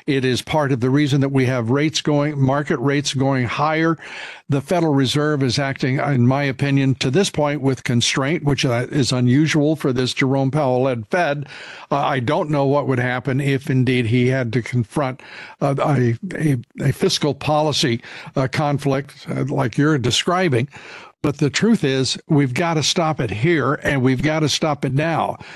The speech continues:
Because you left something out when you talked about the appropriations process. The, the Republicans also have the ability to shut down the Department of Justice.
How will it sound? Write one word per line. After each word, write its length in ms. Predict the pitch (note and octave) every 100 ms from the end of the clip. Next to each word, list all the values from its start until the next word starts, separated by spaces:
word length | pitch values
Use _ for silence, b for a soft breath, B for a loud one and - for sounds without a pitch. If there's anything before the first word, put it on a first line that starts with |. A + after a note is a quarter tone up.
| B B B _ C3
Because 360 | C#3 D#3+ B2+
you 200 | A3 F#3+
left 240 | A3 B3 -
something 320 | A3+ F#3+ F3+
out 260 | G3+ C#3
when 180 | A2+ C#3
you 120 | C3+
talked 280 | C3 D#3+ C#3
about 240 | D3+ D3 -
the 140 | C3+
appropriations 840 | B2+ D#3 C#3 D3 D#3 G3 - A#2
process. 600 | - A#2 - - - - B B B B B -
The, 140 | C3+
the 260 | C3+ F3+ D3+
Republicans 640 | D#3+ - C#4 A#3 F3 C#3
also 480 | F#3 G3+ G#3+ F3+ C#3+
have 580 | C3+ B2+ B2+ B2+ B2 A#2 _
the 140 | D#3
ability 480 | C#3+ D3+ F3+ D#3+ C#3
to 80 | B2
shut 260 | - E3 -
down 220 | D3+ C3
the 100 | B2
Department 400 | B2+ B2+ A2 G2+
of 100 | G2
Justice. 560 | B2+ A#2 - - -